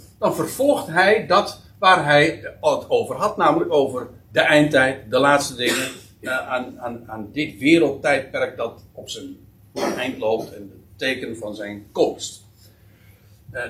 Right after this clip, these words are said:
de komst van de Zoon des Mensen, of op zijn Hebreeuws gezegd, de Ben Adam.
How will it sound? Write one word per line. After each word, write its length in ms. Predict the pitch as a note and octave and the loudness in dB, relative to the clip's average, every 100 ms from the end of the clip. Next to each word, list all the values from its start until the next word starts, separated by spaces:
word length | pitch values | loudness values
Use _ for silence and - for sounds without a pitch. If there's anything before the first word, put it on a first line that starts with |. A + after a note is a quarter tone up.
| - | -6
de 100 | - | 4
komst 300 | A3+ A3 - | 4 4 0
van 280 | G3 F#3+ | 2 4
de 360 | D#3 D#3 D#3+ - | 6 6 6 0
Zoon 520 | - - F3+ A3+ A3+ D#3 | -8 2 6 6 4 2
des 240 | F#3 D#3 | 2 4
Mensen, 480 | F#3 F3+ C#3 A#2 A2 | 4 4 4 0 4
of 320 | E3 E3 - | 4 4 -4
op 160 | D3 - | -10 -8
zijn 180 | C3 | -4
Hebreeuws 380 | A#2 C3 D#3 D3 | -2 4 4 4
gezegd, 400 | C3+ A#2+ B2+ - - - - | -2 -2 -4 -6 -20 -18 -10
de 160 | A2+ | -10
Ben 540 | - D3+ D#3 D#3+ D#3 - | -2 2 4 2 -2 -4
Adam. 640 | C#3+ C3+ C3 G#2+ F#2+ - | 0 2 2 0 -6 -8